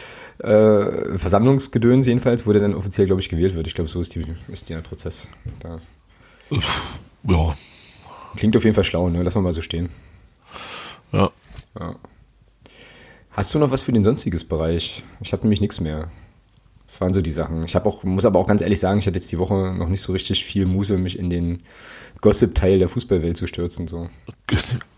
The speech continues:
Speaker 2: Gossip-Teil der Fußballwelt.
Speaker 1: Kann ich noch ein bisschen Werbung machen?
Speaker 2: Kannst du gle-, Tobias Schwede ist beim S V W in Wiesbaden.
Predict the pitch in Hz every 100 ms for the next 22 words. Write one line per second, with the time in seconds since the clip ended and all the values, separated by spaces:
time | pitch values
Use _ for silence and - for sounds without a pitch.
0 | _ - 104 120 - 127 - - 90 92
1 | 92 87 80 - 101 - - 78 87 80
2 | 76 - - - - - - 92 92 104
3 | - 92 90 143 95 92 135 - - _
4 | _ _ _ _ _ - - _ - 82
5 | 101 - 101 90 - - - - - -
6 | - - - 101 127 - 156 175 98 -
7 | 101 107 113 - 110 110 107 151 - 82
8 | 80